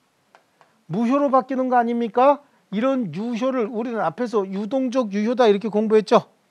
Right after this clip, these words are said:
자, 이거는 취소권자만이 할 수 있어요. 그럼 여기서 취소권자는 누구냐? 재착사강,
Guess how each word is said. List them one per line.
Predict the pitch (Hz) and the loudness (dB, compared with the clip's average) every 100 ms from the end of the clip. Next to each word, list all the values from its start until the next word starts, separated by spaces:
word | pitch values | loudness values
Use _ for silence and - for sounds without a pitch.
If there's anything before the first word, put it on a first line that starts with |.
| _ _ _ _ _ _ _ | _ _ _ _ _ _ _
자, | - 175 | -2 0
이거는 | 180 285 302 160 147 127 - | 0 0 0 0 -4 -10 -16
취소권자만이 | - 302 330 320 330 349 - - 302 294 269 285 269 170 180 226 | -8 -2 0 0 0 0 0 -4 -4 -2 0 0 0 -2 -2 -4
할 | 202 196 | -4 -6
수 | - | -8
있어요. | 160 - 135 131 - _ _ _ _ _ _ _ _ - _ - | -12 -10 -12 -12 -16 _ _ _ _ _ _ _ _ -20 _ -4
그럼 | 254 208 | 0 2
여기서 | 233 220 190 | 2 0 -4
취소권자는 | - - 320 320 262 311 302 302 269 262 262 170 | -8 -2 0 0 2 0 2 -2 0 -2 -2 -6
누구냐? | 180 240 156 131 | -8 -6 -6 -6
재착사강, | - 175 - 311 - 339 320 143 143 196 | -2 -2 -2 -6 -2 0 0 -2 -6 -12